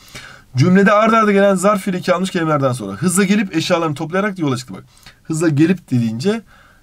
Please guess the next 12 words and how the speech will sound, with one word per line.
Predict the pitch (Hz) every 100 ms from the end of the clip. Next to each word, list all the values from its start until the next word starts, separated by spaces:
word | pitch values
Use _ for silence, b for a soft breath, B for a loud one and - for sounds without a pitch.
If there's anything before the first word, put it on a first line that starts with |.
| b _
sadece | - - 151 131
hızla | 139 175 196
gelip | 190 185
yola | 190
çık | 196 185
dese | 196 262 269 - _
buraya | 143 160 156
virgül | 156
konmaz | - 120 98
ama | 113 110 123
hızla | 208 220 220
gelip | 143 113